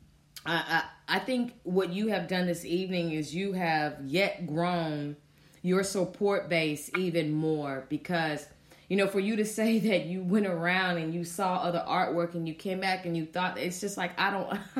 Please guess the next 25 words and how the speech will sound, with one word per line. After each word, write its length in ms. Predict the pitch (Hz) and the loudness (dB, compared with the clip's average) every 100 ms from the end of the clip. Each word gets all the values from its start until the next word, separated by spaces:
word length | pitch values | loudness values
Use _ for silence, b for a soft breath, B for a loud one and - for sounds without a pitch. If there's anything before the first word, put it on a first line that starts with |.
| 220 | -6
<laughs> 300 | - - - | -10 -12 2
I 80 | - | 4
really 180 | 277 277 | 6 6
don't 160 | 262 | 6
know 140 | 262 269 | 6 6
how 100 | 269 | 6
you 120 | 254 | 6
could 120 | 269 | 6
have 100 | 233 226 | 6 4
ever 180 | 214 | 2
thought 340 | 214 247 254 254 | 2 4 4 4
that, 240 | 220 196 | 4 4
because 300 | 196 196 208 | 2 0 2
I 80 | 220 | 2
just 160 | 208 208 | 0 0
think 180 | 220 208 | 0 2
your 120 | 190 | 2
artwork 380 | 214 202 208 208 | 2 4 0 0
is 120 | 185 | 0
<laughs> 20 | |
absolutely 1080 | 208 214 - - - 277 - 262 - 254 240 B B 330 | 0 2 -2 -4 2 0 2 -2 0 -4 -4 B B -14
phenomenal. 920 | - 254 214 214 220 233 285 294 269 | 4 6 6 4 6 6 8 6 6
And 100 | 240 | 6
I 80 | 220 | 4
just, 220 | 226 233 | 4 0